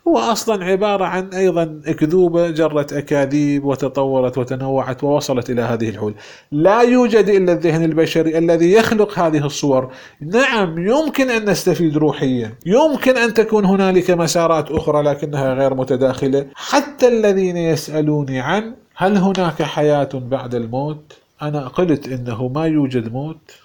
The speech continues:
وذكرت أنه يمكن أن يكون هنالك بؤرة في الذهن طاقوية، هذه لما تنفك عن الجسد تذهب إلى مسارات أخرى. هل يمكن أن يقع ذلك؟ يمكن، قلت ذلك يمكن،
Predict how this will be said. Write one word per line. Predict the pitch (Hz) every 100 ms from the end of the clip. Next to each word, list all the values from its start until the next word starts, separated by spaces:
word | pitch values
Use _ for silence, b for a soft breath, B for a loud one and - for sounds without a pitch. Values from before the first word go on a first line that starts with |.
| _
وذكرت | 143 135 139 143 196 175 -
أنه | - 139 139 117 131
يمكن | 156 185 - 160 143
أن | 135 127
يكون | 127 123 123 160 156 123
هنالك | 127 131 143 131 123 -
بؤرة | 127 147 143 131
في | 127
الذهن | 143 131 135 139 123 -
طاقوية، | 123 117 123 131 143 151 180 _ _
هذه | - 139 131 131 123 131 127 117
لما | 120 127 127 127
تنفك | 120 - 131 - 185 180
عن | 160 156
الجسد | 139 143 143 160 156 _
تذهب | 165 156 139 127
إلى | 127 127 127
مسارات | 127 - 123 120 135 139 -
أخرى. | 113 - - _
هل | - 131 175 196
يمكن | 202 196 196 175
أن | 175
يقع | 185 180 175
ذلك؟ | 170 175 180 185 175 156
يمكن، | 127 165 226 202 - 180 -
قلت | 165 160 139
ذلك | 123 135 135 139 135
يمكن، | 127 175 - 160